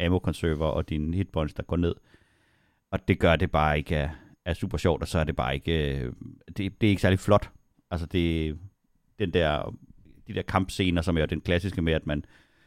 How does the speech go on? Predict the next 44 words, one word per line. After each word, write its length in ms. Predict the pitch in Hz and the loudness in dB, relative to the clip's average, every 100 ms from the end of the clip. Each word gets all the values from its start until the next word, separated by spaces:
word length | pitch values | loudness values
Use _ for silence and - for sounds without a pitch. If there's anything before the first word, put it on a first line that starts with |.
| _ - | _ 4
de 100 | 107 | 6
åbner 180 | 92 98 | 8 6
op, 100 | 110 | 6
og 60 | |
så 80 | 107 | 4
står 200 | - 104 | 6 6
de 80 | 101 | 6
to 180 | 104 110 | 6 6
hold 180 | 104 90 | 6 6
over 180 | 92 | 4
for 120 | 90 95 | 4 4
hinanden, 340 | 87 90 95 | 4 4 2
og 60 | 90 | 0
ligesom 240 | 90 90 | 0 0
står 180 | - 85 | 2 2
op, 280 | 87 80 - | 2 0 -2
op 140 | 87 - | -8 -8
og 120 | - | -14
kigger, 260 | - 123 117 | 0 2 4
og 60 | 98 | 2
så 80 | |
skiftes 320 | 98 107 92 90 | 2 2 2 -2
de 120 | 87 | -2
til 140 | - | 0
at, 200 | 80 73 - | 0 0 -4
at 80 | 87 - | -6 -2
angribe, 420 | 82 - 87 78 | -2 -2 -2 -2
og 80 | 78 | -2
det 60 | |
er 40 | 92 | -2
der, 120 | 69 | -2
hvor 100 | 76 | 0
man, 180 | 76 76 - | -2 -4 -10
man 120 | - - | -8 -6
kan 100 | 85 | -2
sætte 180 | - | 0
nogle 120 | 80 87 | 0 0
rigtig 180 | - | -2
flotte 280 | 90 95 101 | 0 2 4
effekter 340 | 85 101 - 90 | 4 0 0 -2
ind, 140 | 82 | -2
eller 140 | 87 76 | -4 -4
lave 220 | 76 87 | -2 -2
noget, 240 | 87 65 | -2 -4